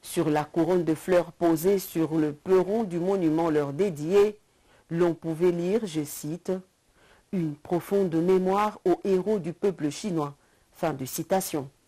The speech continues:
Ce premier round des activités du président de la République s'est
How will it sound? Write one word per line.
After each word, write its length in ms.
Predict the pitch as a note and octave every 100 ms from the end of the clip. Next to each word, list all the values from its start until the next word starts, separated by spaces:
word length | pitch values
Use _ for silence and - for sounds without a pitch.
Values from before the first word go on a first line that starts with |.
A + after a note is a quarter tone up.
| _
Ce 160 | - -
premier 420 | C#3+ - D3+ D#3
round 400 | D3+ D#3+ F3 D#3+
des 280 | D3+ C#3+ C#3+
activités 520 | D#3+ - E3+ D#3+ G3
du 140 | D#3+ D#3
président 440 | - F3+ F#3 G#3+
de 120 | F3+
la 100 | E3
République 680 | D#3+ E3 F#3 E3 A3 A3 - _
s'est 300 | - - D4